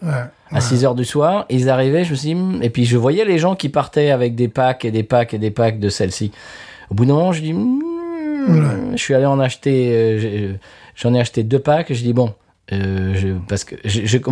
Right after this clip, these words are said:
Speaker 2: je voyais, si tu veux, le stock
Speaker 1: Ouais, qui diminuait à
Speaker 2: qui
Speaker 1: vue d'œil,
Speaker 2: diminuait
Speaker 1: quoi.
Speaker 2: de, à vue d'œil. Je dis, bon, au bout d'un moment, il va falloir...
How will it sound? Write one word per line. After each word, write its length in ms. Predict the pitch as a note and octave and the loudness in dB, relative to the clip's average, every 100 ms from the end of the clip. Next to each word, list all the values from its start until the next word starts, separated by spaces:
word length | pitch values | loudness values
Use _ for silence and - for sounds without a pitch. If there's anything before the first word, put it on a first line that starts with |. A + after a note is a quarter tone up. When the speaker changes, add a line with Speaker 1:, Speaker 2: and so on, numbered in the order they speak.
| C3+ | 0
Speaker 2:
je 140 | A2+ | 2
voyais, 360 | B2 C#3+ C#3+ F3 | 2 2 2 0
si 140 | - C#3 | -2 -4
tu 100 | C#3+ | 0
veux, 80 | D#3+ | 2
le 60 | |
stock 460 | B2 - F3 F#3 - F3+ | 2 0 -2 -2 -6 -2
Speaker 1:
Ouais, 180 | G#3 F#3+ | -2 -2
qui 120 | D#3+ | -2
diminuait 420 | E3+ F#3 F3+ E3+ | 0 2 2 2
à 60 | D3 | 2
Speaker 2:
qui 80 | |
Speaker 1:
vue 60 | C#3+ | 2
d'œil, 120 | D3+ | 2
Speaker 2:
diminuait 280 | D3+ D#3+ E3+ | 2 2 2
Speaker 1:
quoi. 80 | D#3+ | 2
Speaker 2:
de, 120 | D3+ | 2
à 60 | C#3+ | 0
vue 120 | D3 | 0
d'œil. 220 | D3 D#3 | 0 0
Je 40 | C#3+ | 0
dis, 60 | B2+ | -2
bon, 220 | D3 E3+ | 0 0
au 20 | |
bout 100 | D#3+ | 0
d'un 100 | D3+ | 0
moment, 200 | D#3 F3+ | 0 0
il 40 | |
va 40 | D#3 | -4
falloir... 840 | D3 D#3 C#3+ C#3 C#3 C3+ C3+ C3+ | -4 -4 -2 -2 -2 -2 -4 -4